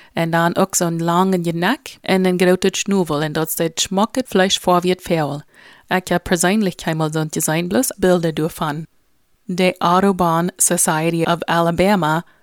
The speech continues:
sagt, dat dit is zo'n wat zeer moe passieren det. Der Executive Director Scott Duncan hat gesagt, woran noch denken kann, wat vielleicht bei fünfzig Jahren drei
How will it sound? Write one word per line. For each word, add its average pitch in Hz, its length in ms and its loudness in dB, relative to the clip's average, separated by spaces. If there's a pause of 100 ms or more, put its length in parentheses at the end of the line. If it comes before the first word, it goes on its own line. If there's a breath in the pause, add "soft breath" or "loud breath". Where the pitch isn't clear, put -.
(140 soft breath)
sagt, 175 480 0
dat 185 180 0
dit 240 260 4
is 208 180 2
zo'n 185 280 0
wat 170 220 0
zeer 190 680 2
moe 180 320 4
passieren 170 600 -2
det. 160 440 -4 (560)
Der 180 200 2
Executive 180 580 0
Director 175 480 0
Scott - 540 -2
Duncan 170 580 0
hat 175 160 4
gesagt, 165 600 -2
woran 196 320 4
noch 202 180 2
denken 190 380 0
kann, 175 520 0
wat 175 200 0
vielleicht 175 320 0
bei 170 100 -2
fünfzig 190 520 -2
Jahren 170 180 0
drei 170 240 -2